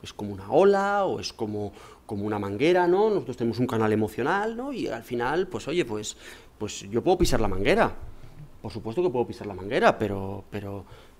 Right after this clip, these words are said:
pero es que, pues lo que hablábamos de jardín, es que, es que, es que llega agua,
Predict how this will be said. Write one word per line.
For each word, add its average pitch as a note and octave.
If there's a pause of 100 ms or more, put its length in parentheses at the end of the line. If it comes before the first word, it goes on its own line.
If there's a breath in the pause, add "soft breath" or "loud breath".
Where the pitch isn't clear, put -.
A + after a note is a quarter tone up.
(120)
pero G2+
es G2+
que, E3
pues G#2
lo G#2
que -
hablábamos D3+
de A#2
jardín, F3+
es D3
que, D3
es -
que, D#3+
es A2+
que G3
llega D#3
agua, F#3+